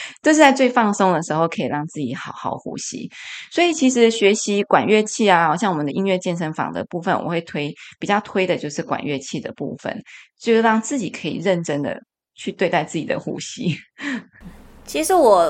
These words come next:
Speaker 2: 发现在临床有一些患者是真的很不会呼吸，他呼吸非常浅，然后非常紧绷，所以久而久之他会有一些头晕目眩啊，然后胸闷，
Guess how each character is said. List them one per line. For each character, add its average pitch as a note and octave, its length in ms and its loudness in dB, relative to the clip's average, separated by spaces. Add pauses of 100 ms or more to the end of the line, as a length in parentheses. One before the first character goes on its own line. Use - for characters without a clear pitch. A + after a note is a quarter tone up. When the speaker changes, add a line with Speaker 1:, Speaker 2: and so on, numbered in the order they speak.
Speaker 2:
发 C4+ 200 6
现 D4 180 -2
在 C4+ 140 2
临 F#3+ 220 -2
床 F#3 260 -4
有 D#3+ 180 -2
一 G#3 80 -2
些 F#3+ 440 0
患 G3 240 2
者 D3+ 100 -4
是 F#3 140 -6 (100)
真 G#3+ 220 0
的 F3+ 100 0
很 D#3+ 160 -6
不 D#3 160 -6
会 F3 100 -2
呼 C#3+ 240 -10
吸， - 340 -14
他 F#3 200 -8
呼 G#3+ 160 -4
吸 G#3+ 160 -4
非 F#3+ 140 -4
常 D#3+ 300 -8
浅， - 360 -8 (140)
然 D3 100 -8
后 F3 60 -8
非 F3 140 -6
常 D#3+ 300 -10
紧 - 200 -10 (140)
绷， D#3 220 -6
所 A3 140 -4
以 A3+ 40 -2
久 F#3 200 -2
而 D#3+ 100 -2
久 D#3 140 -6
之 D#3+ 120 -10
他 F3 180 -8
会 F#3 140 -4
有 D#3+ 80 -2
一 E3 40 -6
些 F3 140 -4
头 E3+ 260 -6
晕 F3+ 120 -4
目 G3 240 -4
眩 E3 340 -6
啊， - 200 -10
然 D3+ 100 -4
后 F3 60 -2
胸 D#3+ 300 -6
闷， D#3+ 260 -8